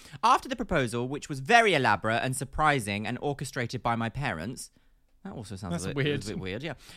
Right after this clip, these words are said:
Speaker 1: My parents, who are wedding planners, oh. Well, there we
Speaker 2: They
Speaker 1: are.
Speaker 2: just, they didn't get this, wanted a wedding,
Speaker 1: No.
Speaker 2: right? <laughs>
Speaker 1: My wedding, but it's my baby girl. Started talking to me about planning the big day and even offered to pay for everything.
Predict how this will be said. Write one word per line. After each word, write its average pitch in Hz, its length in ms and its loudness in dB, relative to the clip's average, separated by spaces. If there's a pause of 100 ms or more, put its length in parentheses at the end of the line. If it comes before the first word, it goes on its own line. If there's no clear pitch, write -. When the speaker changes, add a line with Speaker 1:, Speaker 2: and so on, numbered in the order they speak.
Speaker 1:
My 175 140 2
parents, 226 400 2
who 214 80 -2
are 180 120 4
wedding 165 380 4
planners, 104 400 -2
oh. 98 300 -4 (320)
Well, 170 180 4
there 214 340 12
we 226 60 10
Speaker 2:
They 233 60 12
Speaker 1:
are. 240 180 12 (140)
Speaker 2:
just, 214 80 8
they 240 100 10
didn't 220 160 6
get 214 120 10
this, 185 120 4
wanted 180 200 4
a 170 40 4
wedding, 156 320 6
Speaker 1:
No. 143 100 2
Speaker 2:
right? 254 640 10 (120)
<laughs> 131 60 -10
Speaker 1:
My 302 200 10
wedding, 233 340 6
but 240 100 6
it's 240 140 6
my 254 140 10
baby 269 400 10
girl. 180 240 6 (640)
Started 233 500 0
talking 294 360 -4
to 139 120 -10
me 123 240 -2
about 139 400 -2
planning 214 380 0
the 135 80 2
big 254 360 0
day 208 340 8
and 190 100 0
even 208 260 -6
offered 135 360 -4
to 143 100 -8
pay 143 420 -2
for 107 240 -4
everything. 95 640 -8